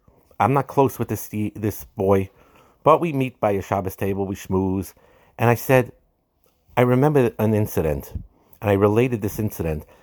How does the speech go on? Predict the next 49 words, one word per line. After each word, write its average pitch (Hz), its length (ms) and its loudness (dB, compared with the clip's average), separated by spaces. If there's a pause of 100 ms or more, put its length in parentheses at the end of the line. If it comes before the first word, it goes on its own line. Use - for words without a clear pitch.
He 135 140 -6
was 120 160 0
in 120 60 0
shock. - 400 -2
"How 135 140 0
do 160 60 2
you 175 120 0
remember 160 360 0
this?" - 360 -8 (1040)
That's 131 220 4
when 127 100 4
he 113 80 2
told 117 200 4
me 110 100 2
his 98 140 -4
father 95 300 2
was 87 160 -4
upset. 82 480 -8 (1000)
When, 87 340 0
when, 92 340 -2
when, 87 400 -2
you 139 100 0
know, 76 300 2
when 98 260 0
you 92 120 2
hit - 320 0
somebody 95 380 2
and 87 120 -2
the 87 60 2
mark 117 300 4
is 92 80 -12
staying 107 240 -6
there 110 100 -4
for - 120 -12
two - 140 -6
weeks, 143 280 -8
there's 98 180 -8
something 107 360 -2
off. - 400 -10 (1200)
But 101 140 2
he 202 100 -4
said, - 240 0
"How, 95 180 -2
how, - 300 -4
how 120 160 0
do 131 60 -6
you 147 80 -4
remember 175 400 -2
this?" - 320 -8